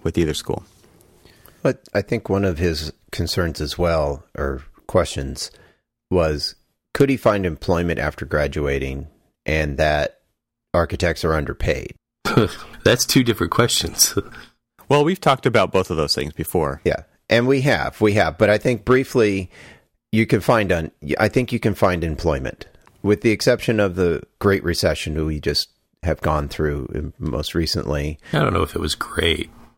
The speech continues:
Speaker 3: <laughs>
Speaker 2: Well, I, it was great for some of us. <laughs> Yeah. And I mean great as in air quotes here,
Speaker 1: Wrong
Speaker 2: great.
Speaker 1: term.
Speaker 2: Um,
Speaker 1: Yeah.
Speaker 2: it, for the most part, there's always employment in architecture.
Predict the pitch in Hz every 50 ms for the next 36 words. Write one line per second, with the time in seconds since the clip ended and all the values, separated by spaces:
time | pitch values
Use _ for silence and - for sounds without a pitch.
0 | _ _ _ - - - - - - - - - - - - - - - - -
1 | - - - - - - - - - 76 85 90 95 104 - - - - - -
2 | - - - - - 92 98 98 95 - - - 107 107 120 - - - - -
3 | - 143 123 107 92 87 69 71 65 - 185 - - - - - - - 196 202
4 | - - 208 - - 147 - - - - - - - - - - - - - -
5 | 156 165 170 156 - - - - - - - 98 98 101 101 98 101 101 104 107
6 | 107 98 87 - 95 101 101 95 101 92 92 90 85 - 92 90 90 - 80 95
7 | 95 90 - - - 87 76 73 - - - - - 82 78 80 78 76 - -
8 | 80 76 - 71 71 - - 85 80 80 76 - 82 85 80 78 78 73 73 82
9 | 80 82 90 - - - - - - - - _ _ - _ _ _ _ _ -
10 | - 104 104 107 101 95 - _ _ - - - - - - _ - - - 113
11 | 107 107 107 113 120 127 - - 120 113 104 95 - _ _ _ _ - - 107
12 | 107 98 117 113 110 107 98 87 92 82 - - 82 78 78 80 80 78 76 73
13 | 73 80 - - - - - - - - - - - -